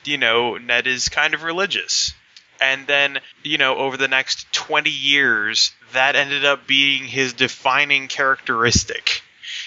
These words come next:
'Cause if you, if you look at early seasons of The Simpsons, like, Ned, Ned Flanders, he, he, he's a,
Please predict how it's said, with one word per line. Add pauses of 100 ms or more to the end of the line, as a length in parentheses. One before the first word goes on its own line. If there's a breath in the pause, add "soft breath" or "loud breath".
'Cause
if
you,
if
you
look
at
early
seasons
of
The
Simpsons,
like,
Ned,
Ned
Flanders,
he,
he, (280)
he's
a,